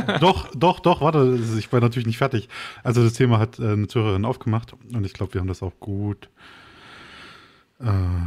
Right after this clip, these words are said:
besprochen. Und ich hab grad nichts Neues für mich mitgenommen, wenn ich ehrlich bin.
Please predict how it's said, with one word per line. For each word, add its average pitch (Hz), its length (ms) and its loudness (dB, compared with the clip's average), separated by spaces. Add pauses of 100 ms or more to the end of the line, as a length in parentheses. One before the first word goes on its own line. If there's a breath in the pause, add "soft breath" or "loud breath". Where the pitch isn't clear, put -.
(420 loud breath)
besprochen. 135 680 -2 (460)
Und 113 720 4 (3000)
ich 110 140 -2
hab 127 120 0
grad 127 300 -2
nichts 139 240 2
Neues 131 300 4 (500)
für 120 80 0
mich 110 260 0
mitgenommen, 98 440 0 (100)
wenn 98 100 -4
ich 92 80 -8
ehrlich 92 220 -8
bin. 95 200 -6